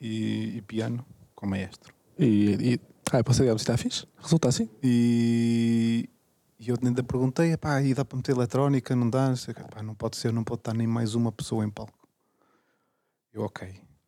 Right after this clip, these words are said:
Speaker 1: E fiquei a pensar, "Ok, oito cantores e piano, a única coisa", e isto já foi numa altura em que eu já estava, de-, tive com, com peças só com eletrónica para dança, estava noutro mundo.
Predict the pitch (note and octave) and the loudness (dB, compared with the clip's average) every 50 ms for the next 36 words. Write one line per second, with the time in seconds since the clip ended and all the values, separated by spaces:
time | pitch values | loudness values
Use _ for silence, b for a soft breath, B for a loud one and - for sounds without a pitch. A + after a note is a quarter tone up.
0 | _ _ _ _ _ _ _ _ _ _ _ _ _ _ _ - A#2+ - - G#2+ | _ _ _ _ _ _ _ _ _ _ _ _ _ _ _ -20 -18 -18 -16 -8
1 | - B2 A2+ A2 - B2+ - - D3+ C#3+ C3+ - - A2 G#2+ G#2 G#2+ G#2+ G2+ - | -4 -4 -4 -2 -4 -6 -4 -2 -2 -2 -2 -4 -4 -4 -4 -4 -4 -6 -8 -10
2 | - - G#2+ - - A2 G#2+ G#2+ G#2 - - A2+ A#2 A#2+ A#2+ B2 B2+ C#3 D3 - | -10 -10 -10 -8 -8 -10 -10 -10 -12 -10 -6 -4 -2 -2 0 -2 -2 -4 -6 -10
3 | _ _ _ _ _ _ _ _ _ _ _ _ _ _ _ - A2 A2+ A#2+ B2 | _ _ _ _ _ _ _ _ _ _ _ _ _ _ _ -6 -2 0 2 2
4 | B2 B2 A#2+ - B2 A2 - - A2+ G#2+ G#2 G2+ G#2+ G#2 A2 A#2 _ _ - B2+ | 2 2 0 0 -4 -4 -2 -2 0 0 -2 -2 -6 -8 -8 -10 _ _ -6 -2
5 | A2 A2 A2+ A#2+ A#2+ G2+ - - A#2+ A2 - B2 A2+ A#2 A#2 A#2+ A#2 - - A#2+ | 0 0 2 2 0 0 0 -2 -2 -2 0 0 2 4 4 2 2 2 0 0
6 | A2 G#2 - A2 G#2 G2+ G2 - G2+ G2 G2+ G#2 G2+ G#2+ G#2+ A2+ A2 - - A2+ | 0 0 0 -2 -2 -2 -2 -4 -4 -2 -2 -2 -4 -4 -6 -8 -8 -8 -6 -8
7 | G2 - - A2 G2 G#2 A2+ A2 G#2 - A2+ G2+ A2 G#2 G#2+ G#2+ - - G#2 - | -8 -6 -6 -6 -4 -2 -2 -2 -2 -2 -2 -2 -2 -4 -6 -6 -6 -6 -6 -6
8 | A2+ - - G#2+ G2+ G#2+ G#2+ - A#2+ G#2+ G#2+ G#2+ F#2+ - G2 - G#2+ G2+ G#2 G#2 | -6 -6 -6 -4 -4 -4 -4 -2 -2 0 0 -2 -4 -6 -8 -6 -4 -4 -2 -2
9 | G#2 - G#2+ - G2 F#2 F#2 F2+ F#2 F#2+ G#2 A2 A#2+ A2+ G#2+ - - A2+ A2 G#2 | -4 -4 -6 -8 -10 -10 -10 -10 -8 -4 -2 0 2 2 0 0 -2 -2 0 0
10 | G2 G2+ G2 G2 G2 G2 G#2 | 0 -2 -2 -4 -4 -6 -8